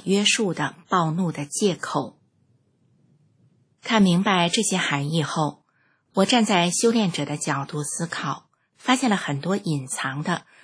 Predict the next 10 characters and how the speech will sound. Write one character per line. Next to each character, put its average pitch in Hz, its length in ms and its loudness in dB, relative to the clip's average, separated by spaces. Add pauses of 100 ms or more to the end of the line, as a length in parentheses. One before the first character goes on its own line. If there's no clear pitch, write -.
(100)
和 175 320 2
愤 214 320 0
慨 - 340 -6 (160)
相 175 300 -2
关 214 240 -2
联 151 180 -4
的 139 120 -8
执 - 160 -2
着 143 200 -8
心。 170 380 -4